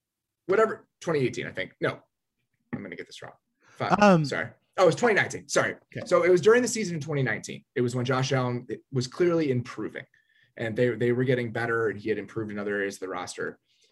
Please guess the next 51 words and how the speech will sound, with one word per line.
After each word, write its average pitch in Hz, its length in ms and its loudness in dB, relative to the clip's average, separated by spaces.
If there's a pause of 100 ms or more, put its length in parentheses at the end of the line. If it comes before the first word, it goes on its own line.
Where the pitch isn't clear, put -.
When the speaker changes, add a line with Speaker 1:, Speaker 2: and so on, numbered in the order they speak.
(200)
Speaker 1:
And 117 260 -2 (360)
Brian 139 220 0
Daboll 135 280 4
told 117 120 -2
me 113 80 -4
a 107 40 -4
story 107 220 -6
about 107 180 -4
when 110 120 -8
he 143 160 -8
got 123 320 0
there, 80 160 -6
'cause - 160 -12
he 131 80 2
got 143 160 2
there 127 400 2
a 107 60 -6
year 107 220 0
after. 101 360 -4
They 110 120 0
had 107 100 0
spent 104 220 -6
one 117 180 -2
year 117 100 -2
with 104 160 -2
Rick 101 160 -6
Dennison, 104 400 -4 (360)
Speaker 2:
Yep. 151 180 -6
Speaker 1:
uh, 107 100 -2
during 107 420 -2
when 107 140 -4
McDermott 98 380 -6
was 98 120 -10
there. - 240 -10 (680)
And 110 220 -6 (340)
b-, - 120 -10
w-, 113 300 -6
their, 135 240 4
one 135 200 -2
of 135 60 2
their 120 80 0
first 156 360 -4
meetings 107 480 -8 (320)
at 113 140 -4
their, 113 120 -2 (120)
of 113 100 -6
the 110 60 -6
entire 110 340 -2
offense, 104 400 -10
he 123 120 -10
said, 107 320 -4